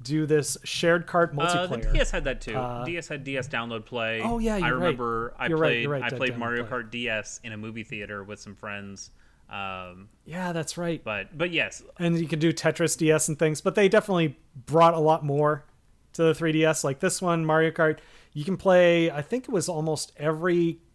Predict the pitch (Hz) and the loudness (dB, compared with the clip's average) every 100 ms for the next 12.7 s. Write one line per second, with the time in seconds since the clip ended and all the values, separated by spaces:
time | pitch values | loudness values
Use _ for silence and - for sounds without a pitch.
0 | - 147 139 131 123 120 127 - - 170 | -8 -4 -2 -2 -6 -10 -12 -14 -6 -2
1 | 269 - - - - _ _ 147 156 180 | -2 -4 -6 -10 -14 _ _ -2 4 4
2 | 170 185 165 175 156 156 131 120 - 139 | 4 2 2 0 -2 -2 -6 -10 -14 2
3 | 165 175 151 139 123 120 117 269 269 131 | 6 6 6 2 0 -4 0 2 2 0
4 | 117 113 127 - - - - 143 165 135 | -6 -10 -14 -16 -20 -20 0 2 2 -2
5 | - - _ 254 - _ - - 302 294 | -10 -18 _ -6 -6 _ -8 -4 0 2
6 | 180 185 196 - 123 - 143 175 139 135 | 2 4 4 2 -4 -4 -4 -2 -4 -2
7 | 196 196 202 180 190 185 208 190 139 127 | -4 -6 -6 -8 -6 -6 -8 -8 -6 -4
8 | 139 170 147 135 117 113 104 95 - 98 | -4 -4 -4 -6 -6 -6 -6 -8 -12 -16
9 | 101 110 - _ - - _ _ _ _ | -14 -20 -20 _ -20 -20 _ _ _ _
10 | _ _ _ _ _ 180 180 240 - 220 | _ _ _ _ _ 2 2 2 0 2
11 | 175 - 196 175 165 156 160 151 - 151 | 2 4 4 6 4 2 4 2 4 2
12 | 143 139 151 165 147 143 | 2 -2 -2 2 2 2